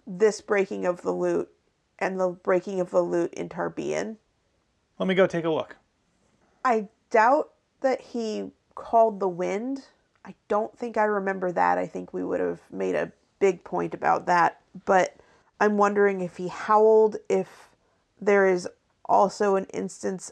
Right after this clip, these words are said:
Speaker 1: of the lute harming him, the broken lute cutting his finger or his hand or something.
Speaker 2: I've got it up right now, so. So he goes,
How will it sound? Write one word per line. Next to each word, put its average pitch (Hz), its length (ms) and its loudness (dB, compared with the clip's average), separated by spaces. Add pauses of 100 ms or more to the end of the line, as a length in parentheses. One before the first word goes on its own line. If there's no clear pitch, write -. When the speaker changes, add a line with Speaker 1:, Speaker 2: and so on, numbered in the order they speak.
Speaker 1:
of 190 380 0 (880)
the 190 180 0
lute 190 380 2 (280)
harming 202 800 -2 (420)
him, 262 420 -2 (460)
the 196 80 -6
broken 185 460 -2
lute 180 260 -6 (300)
cutting 190 320 -2
his 180 160 -14
finger 185 500 -2
or 151 480 -4 (500)
his 170 200 -8
hand 175 320 -6
or 196 80 -4
something. 240 480 -8 (760)
Speaker 2:
I've 123 160 0
got 143 160 4
it 127 80 2
up 120 140 -2
right 120 160 -4
now, 110 220 -12
so. 113 320 -12 (1300)
So - 140 -4
he 117 60 2
goes, 117 260 0